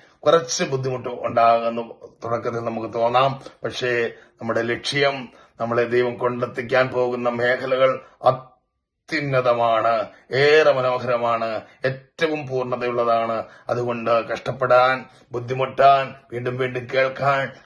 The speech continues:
ധ്യാനിക്കാൻ, യുദ്ധം ചെയ്യാൻ നമ്മൾ ഒരിക്കലും തളർന്നു പോകരുത്, വിഷമിക്കരുത്. കർത്താവ് നമ്മളെ സഹായിക്കും. കഴിഞ്ഞ തലമുറകളെ പറ്റി ചിന്തിക്കുവിൻ.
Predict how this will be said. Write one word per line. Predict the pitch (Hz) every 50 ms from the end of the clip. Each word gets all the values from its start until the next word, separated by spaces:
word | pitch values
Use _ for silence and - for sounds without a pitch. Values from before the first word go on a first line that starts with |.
| _ _ 113
ധ്യാനിക്കാൻ, | 113 120 131 127 135 131 135 131 - 135 143 143 139 139 127 113 - - _ _ 123
യുദ്ധം | 120 117 139 131 131
ചെയ്യാൻ | - 123 127 127 127 123 127 131 127 117 - - - _ -
നമ്മൾ | 117 117 117 117 117
ഒരിക്കലും | 120 123 135 127 127 - - - 147 143 143 135 123 - - - - - _ - 104
തളർന്നു | 95 - 117 120 123 127 131 131
പോകരുത്, | 131 135 135 131 131 135 139 135 131 143 143 143 135 123 - -
വിഷമിക്കരുത്. | 113 - - 135 135 135 131 135 143 139 - - 135 139 135 135 127 -
കർത്താവ് | - - _ _ _ - 113 113 - 123 110 117 127 123
നമ്മളെ | 117 113 107 117 117 117 113
സഹായിക്കും. | - - - 113 127 139 139 139 143 139 135 143 147 143 135 123 117 - - _ _ - -
കഴിഞ്ഞ | 120 123 123 123 120 120 117 113 - -
തലമുറകളെ | 120 120 123 123 120 117 117 120 120 120
പറ്റി | 117 - 123 113 117 123 120 104 -
ചിന്തിക്കുവിൻ. | - 131 147 151 160 147 131 151 147 151 151 151 151 156 151 131